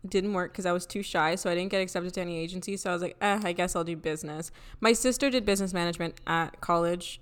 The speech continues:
so I just said, like, "Okay, fuck it, it's safe. I'll use the two, three years to decide, like, where I wanna go with my life,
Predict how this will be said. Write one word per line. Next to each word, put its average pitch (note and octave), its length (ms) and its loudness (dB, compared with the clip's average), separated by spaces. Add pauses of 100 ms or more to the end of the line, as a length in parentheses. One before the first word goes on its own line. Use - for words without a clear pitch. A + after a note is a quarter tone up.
so F3 220 2
I E3 100 6
just E3 260 -4
said, E3 220 0
like, E3 100 -2
"Okay, E3 280 0
fuck E3 280 -2
it, D3+ 120 -2
it's - 160 -6
safe. E3 480 -2 (560)
I'll F#3 200 12
use F#3+ 260 2
the G3 80 0
two, G3 240 -2
three F#3 220 0
years E3+ 340 0
to F#3 100 -4
decide, F3+ 520 0
like, D#3+ 220 -4
where F3 340 0
I E3 40 0
wanna E3 200 -4
go D#3+ 160 -4
with F3 120 -4
my G#3 100 -4
life, A#3+ 380 0